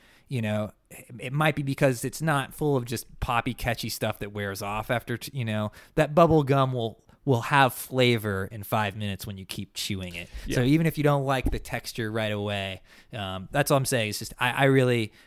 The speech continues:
Speaker 1: I really admire it on a lot of different levels. But I think that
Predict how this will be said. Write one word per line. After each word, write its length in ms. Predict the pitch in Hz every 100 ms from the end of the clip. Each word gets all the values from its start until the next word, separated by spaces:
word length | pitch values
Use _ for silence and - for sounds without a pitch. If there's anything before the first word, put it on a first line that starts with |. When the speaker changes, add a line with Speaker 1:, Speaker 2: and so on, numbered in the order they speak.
| _
Speaker 1:
I 60 | 127
really 320 | 135 135 127
admire 540 | 110 117 113 110 110
it 140 | 110 107
on 260 | 117 101
a 100 | 98
lot 360 | 101 104 104 107
of 120 | 101
different 360 | 98 104 101 95
levels. 580 | 98 98 98 92 90 - - -
But 280 | 135 117 - - -
I 80 |
think 200 | 202 196
that 240 | 160 143